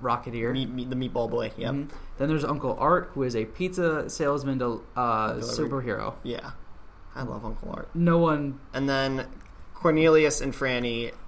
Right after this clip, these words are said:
Speaker 2: have a son named Wilbur.
Speaker 1: Wilbur, he's a cool go-, cool dude.
Speaker 2: Yep.
Speaker 1: They have a butler named Lefty, who's a giant octopus, and then
Speaker 2: Mm,
Speaker 1: there's
Speaker 2: Spike and Dimitri.
Speaker 1: who are in the tree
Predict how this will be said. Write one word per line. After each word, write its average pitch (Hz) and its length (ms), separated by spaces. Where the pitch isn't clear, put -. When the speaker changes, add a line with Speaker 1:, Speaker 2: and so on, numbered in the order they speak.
Speaker 2:
have 120 280
a 113 100
son 113 320
named - 180
Wilbur. - 300
Speaker 1:
Wilbur, 143 420
he's 123 140
a - 20
cool 143 160
go-, 131 220
cool 160 180
dude. 139 300
Speaker 2:
Yep. 143 200
Speaker 1:
They 135 160
have 127 300
a 123 60
butler 127 260
named 117 200
Lefty, 135 300
who's 127 160
a 107 40
giant 127 240
octopus, 123 440
and 120 200
then 117 80
Speaker 2:
Mm, 117 40
Speaker 1:
there's 117 400
Speaker 2:
Spike - 380
and 131 80
Dimitri. 123 400
Speaker 1:
who 135 180
are 113 220
in 165 100
the 196 80
tree 143 420